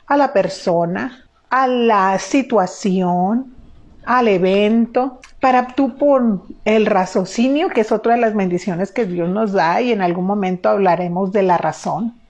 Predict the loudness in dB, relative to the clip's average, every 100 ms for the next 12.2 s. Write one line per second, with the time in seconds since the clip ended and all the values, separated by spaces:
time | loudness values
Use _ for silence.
0 | -10 -6 -2 0 0 0 0 0 2 2
1 | 2 -2 -2 0 2 0 0 0 -2 -2
2 | -2 0 2 2 2 0 0 0 0 -4
3 | -2 -2 0 0 -2 -2 -2 0 0 0
4 | 0 -4 -10 _ _ _ _ _ -2 0
5 | 2 0 2 2 2 2 2 0 0 0
6 | -2 0 -2 -2 -2 -6 -4 -2 0 2
7 | 4 2 0 -4 -2 -2 0 2 2 2
8 | 0 0 0 0 0 0 0 0 -2 0
9 | 0 0 -4 -6 -6 -2 0 -2 0 0
10 | 0 0 0 -2 -2 -2 0 0 2 0
11 | 0 -2 -2 0 0 -2 -2 -6 -14 -10
12 | -8 -8